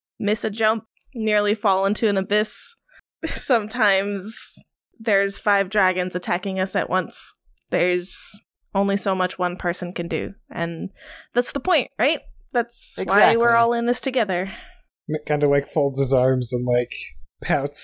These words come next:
Speaker 3: slightly at the falling into a chasm comment, but
Speaker 1: She gives you a, a, a small smile to show, like, she didn't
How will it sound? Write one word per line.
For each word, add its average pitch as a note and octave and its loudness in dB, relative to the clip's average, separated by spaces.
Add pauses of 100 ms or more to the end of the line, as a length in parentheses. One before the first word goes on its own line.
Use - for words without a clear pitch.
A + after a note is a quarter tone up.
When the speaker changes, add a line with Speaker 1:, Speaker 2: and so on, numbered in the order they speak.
(120)
Speaker 3:
slightly C#3+ 4
at C#3 4
the D#3 2
falling C#3+ 2
into D3 4
a C#3+ 6
chasm C#3 0
comment, D3 2 (160)
but C#3 2 (1000)
Speaker 1:
She D4+ 0
gives C4+ 0
you A#3 2
a, F#3 2
a, - 2
a B3 4
small G3+ 2
smile F3+ 0
to G3+ -4
show, F#3+ 2
like, E3+ -2
she C4 -2
didn't G#3 -2